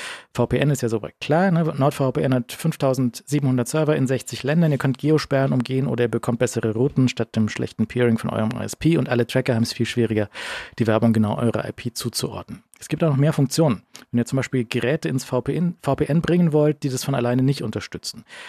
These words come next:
dann könnt ihr eure V P N-Verbindung über einen Windows-P C zum Beispiel zu eurer Spielerkonsole oder zu, zu einer Streaming-Box bringen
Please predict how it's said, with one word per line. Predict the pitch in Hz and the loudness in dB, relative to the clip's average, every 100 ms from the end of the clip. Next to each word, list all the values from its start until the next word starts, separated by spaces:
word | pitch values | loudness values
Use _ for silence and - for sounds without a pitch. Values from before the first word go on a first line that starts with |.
| - | -10
dann | - | -6
könnt | 131 127 | -2 -2
ihr | 131 | -2
eure | 110 107 | -4 -4
V | 120 | -4
P | 135 | -2
N-Verbindung | 143 160 143 160 156 | -2 0 0 2 2
über | 151 131 | 2 0
einen | 117 | 2
Windows-P | 190 185 175 | 2 2 -2
C | - 165 165 170 - | -6 -2 -2 -4 -8
zum | - | -6
Beispiel | 123 120 117 | -2 -4 -6
zu | - | -10
eurer | - 110 | -8 -8
Spielerkonsole | - 190 202 180 175 175 165 | -2 -2 2 2 2 2 2
oder | - | -2
zu, | - - | -8 -14
zu | - | -16
einer | - | -18
Streaming-Box | - - 202 196 180 180 - | -8 0 2 2 0 -4 -4
bringen | 160 190 208 | 2 4 4